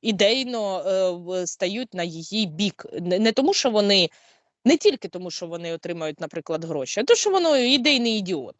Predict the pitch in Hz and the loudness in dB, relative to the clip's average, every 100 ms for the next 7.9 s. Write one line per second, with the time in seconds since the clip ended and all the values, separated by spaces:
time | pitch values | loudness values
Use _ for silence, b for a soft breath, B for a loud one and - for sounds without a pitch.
0 | _ 294 320 233 190 196 233 - 160 156 | _ 0 2 2 2 2 2 0 -2 -2
1 | 151 147 147 - 160 - 156 165 165 156 | -4 -6 -6 -8 -8 -8 -4 -2 -2 -4
2 | 165 202 190 - 185 170 165 165 - 185 | -2 0 -2 -4 -4 -4 -6 -12 -4 -2
3 | 165 - 165 - - - B B B B | -2 -4 -6 -8 -10 -14 B B B B
4 | - 247 240 233 240 254 247 233 226 214 | 4 6 4 4 2 0 -2 0 0 2
5 | 196 202 - 202 - 285 - - 415 277 | 0 0 -4 -8 -2 -2 0 2 4 2
6 | - - 208 160 175 175 - 175 196 185 | 0 0 0 0 -8 -8 -6 -2 0 0
7 | 170 202 180 175 - 247 - - 190 | -2 -2 -2 -2 -2 -4 -4 -2 2